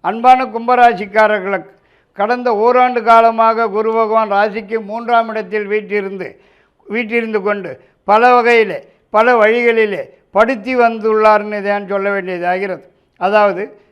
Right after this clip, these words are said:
எந்த ஒரு காரியம் உருப்படியாக நடந்து முடியாமல் பாதியிலே நின்னு போனது என்னே தான் சொல்ல வேண்டும். பலவிதமான தடங்கல்கள், தடைகள், முட்டுக்கட்டைகள் வந்து சேர்ந்ததுன்னும் கூட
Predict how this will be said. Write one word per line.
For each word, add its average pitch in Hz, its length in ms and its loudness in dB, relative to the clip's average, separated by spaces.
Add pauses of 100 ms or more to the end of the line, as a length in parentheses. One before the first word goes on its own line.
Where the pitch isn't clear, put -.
(120)
எந்த 226 320 -4
ஒரு 254 240 4
காரியம் 233 400 4
உருப்படியாக 220 560 2
நடந்து 208 360 -2
முடியாமல் 202 540 -2
பாதியிலே 233 540 2
நின்னு 220 320 -8
போனது 208 380 -2 (140)
என்னே 196 280 -8
தான் 190 300 -4
சொல்ல 233 220 -2
வேண்டும். 233 300 -8 (640)
பலவிதமான 233 680 4
தடங்கல்கள், 202 640 0 (460)
தடைகள், 208 420 0 (360)
முட்டுக்கட்டைகள் 233 760 0
வந்து 214 340 2
சேர்ந்ததுன்னும் 214 720 -4
கூட 214 160 -6